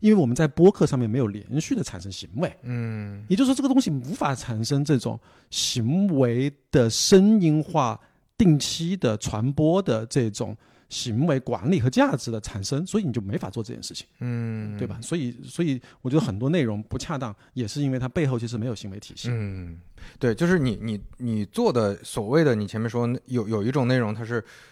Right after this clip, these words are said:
Speaker 2: 确实很好本身，但是它跟产品没有关系啊，它跟你的品牌没有关系啊，它就本身只是一个好的东西，让你感觉挺好的，这个内容挺，挺厉害的，然后也就
Speaker 1: 你不让媒体做嘛，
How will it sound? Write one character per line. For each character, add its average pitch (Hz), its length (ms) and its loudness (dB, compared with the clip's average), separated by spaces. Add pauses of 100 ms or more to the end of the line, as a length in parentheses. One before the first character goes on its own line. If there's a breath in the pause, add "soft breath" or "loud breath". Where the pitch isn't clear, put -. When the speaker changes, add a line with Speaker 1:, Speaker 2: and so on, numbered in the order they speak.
Speaker 2:
确 240 160 6
实 165 120 6
很 - 280 -4
好 208 220 -8
本 120 220 -6
身， 101 320 -8
但 190 100 0
是 180 60 -4
它 190 120 -8
跟 226 180 -6
产 143 260 -6
品 247 160 -6
没 127 60 -4
有 170 80 -2
关 175 200 0
系 - 100 -8
啊， 113 80 -8 (360 soft breath)
它 175 80 -4
跟 180 120 0
你 143 80 -4
的 110 80 -4
品 98 200 -8
牌 117 120 -4
没 143 60 -4
有 147 100 0
关 135 200 -4
系 143 80 -10
啊， 107 60 -10
它 143 60 -8
就 156 140 -6
本 113 180 -8
身 139 180 -4
只 104 120 -12
是 131 140 -4
一 131 60 -4
个 131 80 -2
好 107 180 -10
的 107 80 -12
东 135 160 -6
西， 156 100 -10
让 123 160 -8
你 113 60 -6
感 92 200 -14
觉 101 140 -10
挺 135 220 -8
好 131 140 -2
的， 113 200 -6 (340 soft breath)
这 135 120 -8
个 131 80 -2
内 139 100 -2
容 120 160 -4 (140)
挺， 127 180 -6
挺 113 180 -6
厉 160 140 2
害 139 160 2
的， 95 140 -8 (240 soft breath)
然 151 120 -6
后 180 60 4
也 185 60 6
就 202 80 8
Speaker 1:
你 175 40 6
不 147 40 2
让 117 60 0
媒 165 60 4
体 143 120 6
做 156 160 4
嘛， 107 120 -4